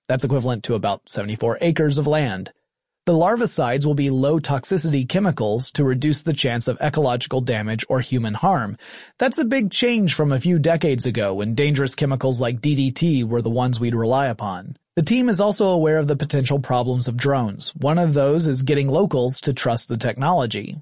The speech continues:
Hardy says an effective approach is to invite people to watch as an operator pilots a drone over an area.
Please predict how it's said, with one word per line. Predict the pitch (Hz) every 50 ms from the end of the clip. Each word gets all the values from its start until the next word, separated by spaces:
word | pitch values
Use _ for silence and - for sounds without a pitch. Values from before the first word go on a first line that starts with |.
| -
Hardy | _ - 160 175 170 160 156
says | - - 143 131 131 131 123
an | 131 120 120
effective | 117 - - 240 220 - 208 170
approach | 147 131 - 156 151 143 151 - -
is | - 156 131 -
to | 170 170
invite | 165 156 160 202 226 247 -
people | - 180 165 175 160
to | 151
watch | 135 127 131 131 123 120 - - -
as | - 139 120
an | 131
operator | 131 135 143 143 151 139 135 123 123
pilots | 120 - - 151 175 180 180 165 -
a | 160
drone | 151 127 131 127 123 120 120 120 - -
over | 143 143 131 135
an | 127 120
area. | - - 127 117 107 101 92 76 60 -